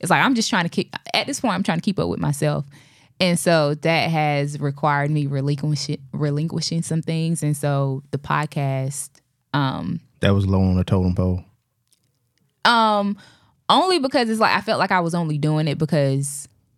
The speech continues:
Speaker 1: I could do it.
Speaker 2: Mm.
Speaker 1: You get what I'm saying? It's like, I can do it. I could do a lot of things, right? But I'm in the season of my life where I only want to do what I need to be doing. That's it.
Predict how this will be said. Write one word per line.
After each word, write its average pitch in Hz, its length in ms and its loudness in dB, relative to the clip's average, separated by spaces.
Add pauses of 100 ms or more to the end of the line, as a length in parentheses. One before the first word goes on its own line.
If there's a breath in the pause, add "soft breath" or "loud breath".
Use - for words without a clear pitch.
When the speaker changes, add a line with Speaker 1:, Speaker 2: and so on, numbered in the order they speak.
(120)
Speaker 1:
I 143 100 -6
could 214 240 0
do 110 180 0
it. - 140 -8 (480)
Speaker 2:
Mm. 120 520 6 (280)
Speaker 1:
You 233 160 4
get 240 120 4
what 233 80 2
I'm 226 60 0
saying? 233 160 0
It's 214 60 -2
like, - 120 4
I - 60 2
can 214 300 0
do 165 160 -2
it. - 100 -2
I 226 100 4
could 403 100 -4
do 208 140 4
a - 80 4
lot 143 220 4
of 143 80 -8
things, 127 580 -6 (540)
right? 165 340 4
But 165 240 2
I'm 175 220 2
in 170 80 0
the 160 80 0
season 170 340 -2
of 156 100 0
my 151 120 0
life 147 260 0
where 156 100 2
I 143 100 2
only 165 240 0
want 156 260 -2
to 160 80 -6
do 156 160 2
what 139 140 -2
I 131 80 -2
need 139 180 2
to 135 80 -2
be 135 160 -4
doing. - 420 -6 (840)
That's 107 260 0
it. - 200 -8